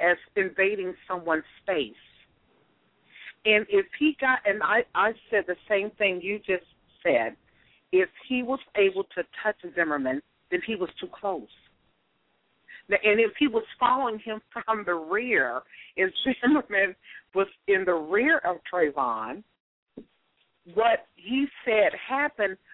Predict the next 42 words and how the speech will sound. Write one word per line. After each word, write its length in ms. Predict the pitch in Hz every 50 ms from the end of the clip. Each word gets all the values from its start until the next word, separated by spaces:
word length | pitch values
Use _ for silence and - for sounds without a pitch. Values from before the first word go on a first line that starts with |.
| - - _ _
I 160 | - 214 - -
could 180 | - - - - _ - - - - - -
see 360 | 330 359 359 269 196 175 175 _ _ _ _ _ -
if 120 | 180 175 - - - -
Trayvon, 480 | 220 208 202 190 196 196 185 175 175 170 - 190
you 120 | 175 208
know, 180 | 208 180 156 160 - - _ _ -
turned 240 | 220 220 214 214 208
around, 320 | 196 185 180 170 180 175
like 160 | 165 160 165 - -
you 80 | 196 - _
said, 160 | - 202 160 175
he 80 | 180 175
was 140 | 175 190 - _
startled, 320 | - 196 180 175 165 175
he 100 | 180 175 - - -
turned 240 | 190 185 185 185 185
around. 380 | 175 180 175 165 156 151 165 - _ - - - - - - _ -
I 120 | 220 247 294 -
could 140 | - - - - - - -
see 200 | 254 254 277 294 -
that. 240 | - 131 110 95 - - _ _ _ _ _ _ _ _ _ _
The 100 | 180 202
young 400 | 180 214 240 262 285 285 240 233
man, 360 | 233 240 262 285 277 240 214 -
um, 120 | 190 202 185
you 140 | 185 214 240
know, 220 | 233 226 190 - - - _ _ - - - _ _ _ - - -
it 180 | 254 247 -
was, 140 | 220 226 226 - _ _ _
he 220 | - - - 285 269
was, 160 | 214 233 220 - 208 196
it 100 | - 220
was 120 | 190 202 185 -
wrong. 440 | 175 185 175 160 135 120 117 135 151 151
We 100 | 190 247
could 140 | - - - - -
talk 240 | - 220 214 214 -
about 320 | 208 185 175 156 156 147
it 80 | 147 147
all 260 | 151 156 175 202 220
day. 440 | 202 208 196 180 165 165 170 180